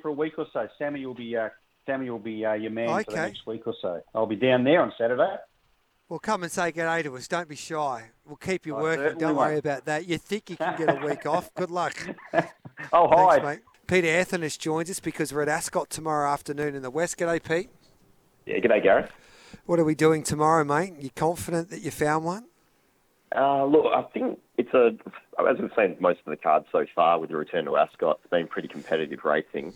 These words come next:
Speaker 3: Um, look, I think in the last there might be an opportunity there. We saw D T A, uh, backed on resuming.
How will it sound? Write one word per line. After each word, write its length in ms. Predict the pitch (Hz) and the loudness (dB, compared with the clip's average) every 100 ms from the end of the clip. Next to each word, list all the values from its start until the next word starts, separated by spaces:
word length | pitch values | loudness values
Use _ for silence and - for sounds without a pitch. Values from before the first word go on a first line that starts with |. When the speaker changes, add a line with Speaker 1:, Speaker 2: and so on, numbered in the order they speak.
| - | -2
Speaker 3:
Um, 180 | 87 95 | 0 2
look, 180 | 120 - | 2 0
I 60 | |
think 200 | - 220 | -2 -2
in 40 | 165 | 2
the 60 | |
last 300 | 110 107 110 _ | 4 4 4 _
there 100 | 107 95 | 2 4
might 220 | 95 - | 2 2
be 120 | 85 | 0
an 80 | 80 | 0
opportunity 580 | - - 87 87 82 80 | -2 -4 -6 -4 -6 -2
there. 220 | 73 71 _ - - - | 0 0 _ -20 -20 -12
We 120 | - - | -4 2
saw 300 | 131 131 110 - | 6 6 4 2
D 160 | 98 - | 2 2
T 100 | 87 | 2
A, 400 | 82 82 80 78 - | 4 4 2 -4 0
uh, 200 | 76 73 - | 4 4 4
backed 300 | 90 - - - _ _ - | 2 2 -10 -20 _ _ -4
on 100 | 82 | -2
resuming. 680 | 78 76 85 85 76 71 | -2 -4 -4 -4 -4 -10